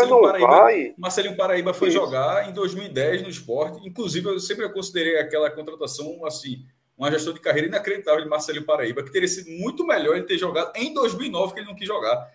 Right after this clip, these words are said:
Speaker 1: O Sport, ele, ele não jogou, ele, não, ele, ele, ele pediu muito pra jogar no Sport em dois mil e nove, na Libertadores não jogou, e um ano depois tava jogando no Sport da Série B.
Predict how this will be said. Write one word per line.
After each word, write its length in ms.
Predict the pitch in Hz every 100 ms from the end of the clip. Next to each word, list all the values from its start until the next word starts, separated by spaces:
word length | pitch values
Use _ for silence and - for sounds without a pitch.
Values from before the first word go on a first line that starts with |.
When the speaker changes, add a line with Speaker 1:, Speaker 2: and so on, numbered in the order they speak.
| _
Speaker 1:
O 60 | -
Sport, 380 | 151 180 180 -
ele, 200 | 170 175 175
ele 120 | 160
não 160 | 170 254
jogou, 540 | 330 180 165 185 - - _ _
ele, 140 | - 175
não, 180 | 269 -
ele, 300 | 202 185 175
ele, 160 | 175 160 - 160
ele 100 | 156
pediu 260 | 190 180 175 175 -
muito 520 | 160 180 220 277 330
pra 160 | 285 208
jogar 260 | 180 165
no 80 | 165
Sport 320 | - - 143 180
em 80 |
dois 180 | 175 165
mil 140 | 156 220
e 40 |
nove, 440 | 165 151 180 262
na 100 | 247
Libertadores 540 | 165 160 185 214 180 185
não 60 |
jogou, 380 | 185 170 160 - - _ -
e 100 | 294
um 80 | 247
ano 140 | 277
depois 320 | 302 - 247
tava 160 | 311 311
jogando 300 | 320 254 233
no 40 |
Sport 300 | 240 - 208
da 60 | 208
Série 220 | - 247
B. 220 | 156 170